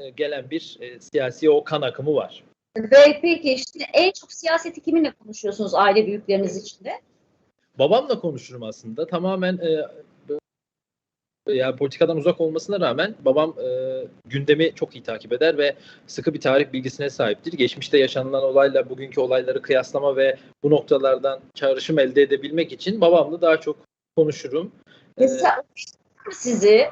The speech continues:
Speaker 2: e,
Speaker 1: Evet.
Speaker 2: yani baktığınız şeyler geliyor. Önümüzdeki zaman diliminde, e, tehlike arz edebilecek veya rahatsızlık doğurabilecek ya da temkinli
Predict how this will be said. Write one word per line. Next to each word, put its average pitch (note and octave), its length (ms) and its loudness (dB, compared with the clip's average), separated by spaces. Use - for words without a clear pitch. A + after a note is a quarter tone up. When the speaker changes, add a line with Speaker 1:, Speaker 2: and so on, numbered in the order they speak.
Speaker 2:
e, G3+ 100 2
Speaker 1:
Evet. G3 440 6
Speaker 2:
yani B3 300 2
baktığınız C4+ 420 -6
şeyler D4+ 500 2
geliyor. A3+ 300 2
Önümüzdeki C4+ 680 0
zaman C4+ 420 0
diliminde, B3+ 600 4
e, G#3+ 720 4
tehlike C#4+ 520 0
arz B3+ 300 4
edebilecek A3+ 680 -2
veya A#3 220 2
rahatsızlık A#3+ 500 -2
doğurabilecek G#3+ 600 0
ya A3 140 2
da G#3 100 4
temkinli C#4 460 2